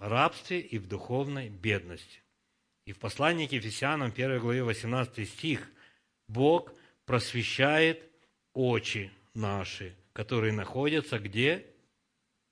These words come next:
В сердце. Аминь. И он говорит, для чего он это делает.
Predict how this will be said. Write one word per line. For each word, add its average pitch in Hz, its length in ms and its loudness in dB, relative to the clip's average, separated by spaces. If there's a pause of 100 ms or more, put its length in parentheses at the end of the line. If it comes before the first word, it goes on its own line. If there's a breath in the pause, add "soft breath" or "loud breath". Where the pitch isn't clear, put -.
(560)
В - 80 -14
сердце. 98 680 -2 (120)
Аминь. 92 440 -10 (1500)
И 180 140 2
он 143 180 6
говорит, 117 300 4
для 120 140 4
чего 120 240 0
он 123 140 4
это 101 180 -2
делает. 87 420 -4